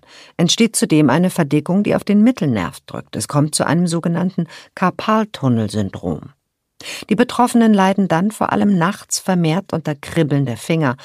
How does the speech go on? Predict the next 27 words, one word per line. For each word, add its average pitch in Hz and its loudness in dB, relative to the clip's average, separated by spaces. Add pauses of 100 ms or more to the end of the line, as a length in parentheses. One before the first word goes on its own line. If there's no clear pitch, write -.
(420)
Taubheitsgefühle 156 -2
und - -4
andauernden 156 0
Schmerzen. - -10 (800)
Um 214 6
den 240 8
Nerv 226 4
wieder 196 2
zu - -8
befreien 208 0
und 147 -2
zu - -4
entlasten, 160 -4
wird 165 -4
Gabis 156 -2
Handgelenksband 135 -2 (380)
in 135 2
einem 202 4
kleinen 160 2
operativen 151 -2
Eingriff 123 -2
entfernt. - -8 (1300)
Eine 202 4
Amyloidose 208 4
ist - -8
nicht - -4
heilbar. 143 -2